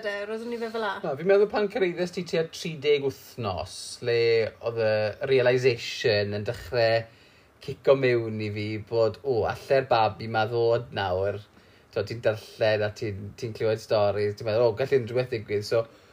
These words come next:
Speaker 2: pob tro o'n i mynd mas ar y beic, o'n i ddim moyn cael ei dala na yn no man's land, yn meddwl, O, fi bell o gytre, be os, be os ma' rhywbeth yn digwydd a ma' fe'n cymeryd fi cwpl o oriau i seiclo getre. So, o'n i'n neud yn siŵr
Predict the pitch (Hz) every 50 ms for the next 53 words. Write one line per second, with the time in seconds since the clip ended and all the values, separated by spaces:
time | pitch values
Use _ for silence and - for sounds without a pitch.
0 | - - - _ - 160 170 175 170 190 180 175 175 170 165 160 156 160 165 151
1 | 160 160 - 151 139 - 117 - - - - 120 127 135 135 143 143 131 143 143
2 | 143 139 127 - 139 131 127 120 120 113 110 110 110 110 110 110 110 110 107 107
3 | 107 110 107 104 - - - _ _ _ _ _ _ _ _ - - - 113 110
4 | 110 110 110 107 107 113 120 135 135 135 127 120 117 120 117 117 113 117 120 120
5 | 113 107 104 90 82 82 87 87 92 - - - - - _ _ _ _ _ -
6 | - - - 117 123 120 117 117 110 104 117 117 120 113 123 120 110 95 123 127
7 | 120 - 135 127 131 123 - 147 135 131 - - - - - 123 120 117 127 127
8 | 131 135 131 - - _ _ _ _ _ _ _ - 143 131 131 131 131 139 127
9 | 123 123 127 131 127 131 131 123 110 107 - 117 120 120 117 120 117 120 113 113
10 | 117 113 - 135 131 120 117 117 113 117 117 120 123 120 120 117 117 113 113 104
11 | - - _ _ _ _ _ _ _ _ _ _ - - - 143 127 139 135 131
12 | 123 117 110 110 117 117 117 117 117 113 - - 127 113 - - 123 113 120 117
13 | - - - 110 104 104 - 127 131 131 139 147 156 165 165 160 - - 170 147
14 | 131 127 127 113